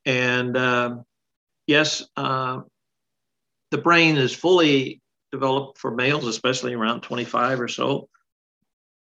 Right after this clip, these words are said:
And the prefrontal cortex doesn't really, uh, nearly have the functional capacity at age eighteen as it does at twenty-five. But, uh,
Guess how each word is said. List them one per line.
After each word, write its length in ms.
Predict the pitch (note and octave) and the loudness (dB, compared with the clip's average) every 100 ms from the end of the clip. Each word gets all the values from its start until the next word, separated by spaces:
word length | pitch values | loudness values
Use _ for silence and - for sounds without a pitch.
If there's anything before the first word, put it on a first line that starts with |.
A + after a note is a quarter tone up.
| _ _ _ | _ _ _
And 240 | D#3+ D3+ C#3+ | -6 -2 2
the 260 | C3+ C3 - | 2 0 2
prefrontal 580 | F3 E3 - E3 D#3 D3 | 4 6 6 6 4 4
cortex 480 | E3+ E3 - C3 - | 4 4 4 0 0
doesn't 280 | D3 C#3 - | -2 -2 -2
really, 520 | C#3+ D3+ C#3 C3 - _ _ _ _ _ _ _ _ _ _ | 0 2 2 0 -8 _ _ _ _ _ _ _ _ _ _
uh, 500 | B2+ B2 A#2+ C3+ - - _ _ _ | -6 -4 -4 -6 -10 -18 _ _ _
nearly 300 | D#3 E3 D#3 | 2 4 4
have 200 | D3 D#3 | 4 4
the 300 | C#3 C#3 - - | 2 0 -4 -2
functional 340 | D#3+ D#3 C#3+ | 0 0 -2
capacity 840 | B2+ C#3 - D#3 F3 - C#3 B2 A#2+ | -2 -2 0 0 0 -2 -2 -2 -2
at 100 | A2+ | -2
age 180 | A#2+ A#2+ | -2 -2
eighteen 600 | B2 A#2 - D#3 C#3+ B2 | -4 -6 -10 -4 -2 -2
as 160 | G#2+ | -4
it 120 | A2+ B2 | -6 -2
does 400 | B2 A#2+ - - - | -2 -2 -6 -10 -8
at 160 | A#2+ | -10
twenty-five. 720 | - B2+ A#2+ - D3 A#2 A#2+ B2+ _ _ _ _ _ _ _ - | -6 -6 -4 -2 0 0 -4 -12 _ _ _ _ _ _ _ 0
But, 340 | D3+ C#3+ D3 | 2 4 2
uh, 360 | C#3+ C#3 C3+ | 2 4 2